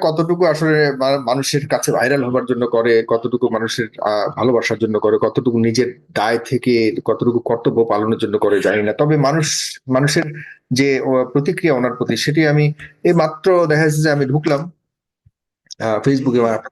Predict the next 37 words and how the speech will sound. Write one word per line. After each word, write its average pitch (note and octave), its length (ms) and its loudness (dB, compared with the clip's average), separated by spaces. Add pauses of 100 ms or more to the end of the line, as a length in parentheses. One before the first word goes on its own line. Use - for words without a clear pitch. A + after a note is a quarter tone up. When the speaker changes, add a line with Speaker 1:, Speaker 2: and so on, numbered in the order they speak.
Speaker 1:
সাথে - 200 -2
কথা D#3+ 120 2
বলতে C#3+ 200 0
বলতে A#2+ 280 -2 (360)
আমার A2+ 240 0
ইয়েতে, G#2 480 0
আহ, F#2+ 200 0
ঢুকে A#2+ 380 -2
একজনের C#3 680 -2 (360)
স্ট্যাটাস D#3 380 0
সামনে C3 220 -2
আসলো। - 300 -10 (260)
মির্জা C#3 300 2
ইয়াসিন C3 380 0
আরাফাত, G#2+ 320 -2
তিনিও D#3+ 180 2
একজন C3+ 200 0
আলোচক, A2+ 320 0
আমাদের A2 260 -2
Facebook, G2+ 340 -4 (160)
আহ, - 200 -4
Facebook G#2 340 0
গ্রুপ, F#2+ 280 -2
আহ, F#2 220 -2
অনেকবার F#2 300 -2
এসেছেন D3+ 420 -2 (300)
এবং A2 220 0
তিনি, G#2+ 180 0
আহ, - 420 -2
একজন F#2 260 -4
আলেম। C3+ 380 0 (320)
তিনি D3 160 4
লিখেছেন, D3 460 0 (160)
"এবার C3+ 240 2
রামাদানে D3+ 560 2
বাজার C#3 340 0
নিয়ন্ত্রণে D3 520 2